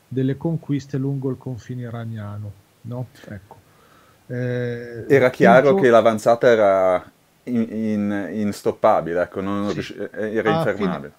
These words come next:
Speaker 1: a fine ottobre, a fine ottobre è partita un'avanzata decisa da, tra, eh,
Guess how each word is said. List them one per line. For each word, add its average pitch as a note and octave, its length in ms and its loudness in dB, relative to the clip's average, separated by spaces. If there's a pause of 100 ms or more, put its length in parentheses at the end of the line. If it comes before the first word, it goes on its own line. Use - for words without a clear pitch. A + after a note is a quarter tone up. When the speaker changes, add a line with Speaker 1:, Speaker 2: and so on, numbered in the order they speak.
(180)
Speaker 1:
a C#3+ 80 -10
fine F3+ 280 -8
ottobre, F3 680 -6
a C#3 80 -10
fine C#3+ 280 -8
ottobre D#3+ 480 -6
è - 20 -12
partita C3 640 -12
un'avanzata A#2+ 1040 -10 (240)
decisa A2+ 920 -10
da, A2 340 -12
tra, D3+ 360 -4
eh, - 200 -20